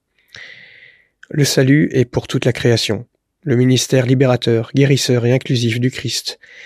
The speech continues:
a lieu dans et pour la création. Si effectivement l'action salvifique du Christ, comme la réconciliation par le sang de la croix en Colossiens un,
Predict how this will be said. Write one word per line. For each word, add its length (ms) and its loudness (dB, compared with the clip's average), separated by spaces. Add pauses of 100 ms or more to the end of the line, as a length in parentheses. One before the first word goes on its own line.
(240)
a 100 0
lieu 220 6
dans 360 2
et 140 4
pour 420 0
la 100 2
création. 500 -2 (1900)
Si 180 0
effectivement 480 4
l'action 280 2
salvifique 600 0
du 80 -2
Christ, 540 -6 (120)
comme 360 0
la 140 -2
réconciliation 760 0
par 160 -2
le 80 2
sang 220 -2
de 80 0
la 120 0
croix 280 -2
en 60 0
Colossiens 500 -4
un, 160 -2